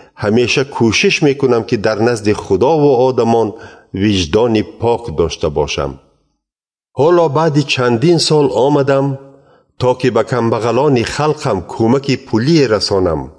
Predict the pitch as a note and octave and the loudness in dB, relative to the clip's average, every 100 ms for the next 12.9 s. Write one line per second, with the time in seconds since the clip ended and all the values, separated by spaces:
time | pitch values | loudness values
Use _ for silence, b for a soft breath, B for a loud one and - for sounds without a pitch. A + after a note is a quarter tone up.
0 | b b b b G#2+ A2 A#2+ G#2 G#2+ A2 | b b b b -4 -2 -2 0 0 2
1 | A2 A#2 C#3+ - F2+ D2+ C2+ - _ _ | 0 0 -2 0 -2 -2 -6 -18 _ _
2 | _ _ _ _ _ _ _ A2 A#2 A2 | _ _ _ _ _ _ _ -2 0 2
3 | C#3+ D3+ C3+ D3 G#2+ A#2 A#2+ B2 B2 C3+ | 2 2 2 0 0 0 0 0 0 0
4 | C#3 C3+ A#2 C3 C3 G2+ A#2+ A#2 - C3+ | 0 0 0 0 2 2 2 0 2 2
5 | C3 - A#2+ - - A2+ D3+ C#3 A#2 A#2 | 2 0 -4 -2 -2 2 2 2 0 0
6 | A2 G2+ G2+ G2 G2 G#2 F#2 E2+ D2+ C#2 | 0 2 0 0 -2 0 -2 -2 -4 -8
7 | - _ _ _ _ b b b - A2 | -20 _ _ _ _ b b b -2 0
8 | B2 B2 A#2+ D3+ B2+ C3+ B2+ G2+ C#3 D#3+ | 0 0 2 2 0 0 0 0 2 0
9 | B2+ A2+ C#3+ C3+ A#2 A2 G#2 F#2+ F#2+ A#2+ | 0 0 2 2 0 0 0 2 2 2
10 | A#2+ A2 F#2+ F2 C#3+ A2 C#2 - B B | 0 0 0 2 0 0 -4 -14 B B
11 | B _ C#3 D#3+ D3+ B2 B2 A#2 C3+ C3+ | B _ 2 2 2 0 2 0 2 2
12 | A2 B2+ B2+ A#2+ B2+ A#2 - E2+ D2+ | 2 2 2 2 2 0 -4 -6 -6